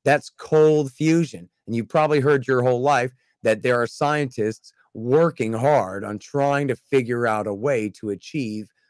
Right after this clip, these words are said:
cold fusion, because that would be free energy forever for everyone,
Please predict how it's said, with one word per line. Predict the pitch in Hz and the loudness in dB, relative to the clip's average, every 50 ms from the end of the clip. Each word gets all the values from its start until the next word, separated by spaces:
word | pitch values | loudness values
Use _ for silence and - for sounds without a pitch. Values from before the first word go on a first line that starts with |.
| _ _ | _ _
cold | - - - 170 175 165 151 123 107 107 101 101 | -10 -2 0 2 4 4 4 2 0 -4 -8 -12
fusion, | - - 139 143 143 139 131 101 - 87 _ _ _ _ | -8 -4 -2 0 0 0 -2 -4 -10 -18 _ _ _ _
because | - 113 139 131 107 | -8 -6 -4 -4 -2
that | 104 101 143 165 180 156 | 0 0 0 0 0 -2
would | 156 147 | -4 -4
be | 120 160 160 | -4 -4 -4
free | 151 - - - 165 170 196 185 151 | -6 -6 -8 -4 -2 -2 0 0 0
energy | 143 165 160 135 117 - 104 101 | 0 0 -2 -4 -6 -8 -12 -12
forever | - - 104 107 113 123 113 98 95 95 | -12 -8 -6 -4 -2 -2 -4 -6 -10 -14
for | - 104 101 101 | -14 -10 -6 -6
everyone, | 107 113 117 113 104 87 87 87 | -6 -4 -6 -6 -8 -8 -12 -16